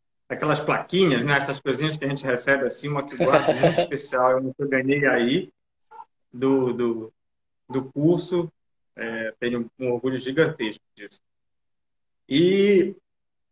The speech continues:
Speaker 1: e aí, quando eu, eu tava na graduação, cara, eu tive um, um professor que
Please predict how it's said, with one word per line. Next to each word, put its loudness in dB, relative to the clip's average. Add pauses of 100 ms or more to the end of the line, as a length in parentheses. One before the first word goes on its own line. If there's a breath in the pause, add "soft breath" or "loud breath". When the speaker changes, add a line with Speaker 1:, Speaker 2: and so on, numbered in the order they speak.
(320)
Speaker 1:
e 4
aí, 6
quando 4
eu, 6
eu -2
tava 2
na 4
graduação, 2
cara, -6
eu -2
tive 0
um, 0
um -4
professor 0 (1700)
que 2